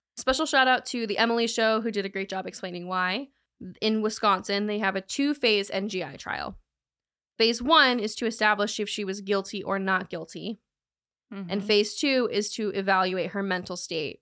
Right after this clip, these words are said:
Speaker 1: and then do the penalty phase
Speaker 2: Yes.
Speaker 1: based on the phase two evaluation.
Speaker 2: Yes.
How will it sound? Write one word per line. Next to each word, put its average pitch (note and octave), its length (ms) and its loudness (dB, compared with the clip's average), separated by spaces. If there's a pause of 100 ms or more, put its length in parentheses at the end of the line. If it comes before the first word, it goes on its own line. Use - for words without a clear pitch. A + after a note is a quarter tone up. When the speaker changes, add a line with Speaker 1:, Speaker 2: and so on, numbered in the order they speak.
Speaker 1:
and G3+ 220 -4
then F#3 460 -4 (240)
do G3 160 -6
the F3+ 80 -10
penalty - 420 -6
phase - 400 -14 (200)
Speaker 2:
Yes. A#3 320 -12
Speaker 1:
based G3+ 300 2
on F#3 380 -2 (140)
the G3 80 0
phase E3+ 240 -6
two - 120 -10
evaluation. D2+ 600 -10 (220)
Speaker 2:
Yes. - 280 -14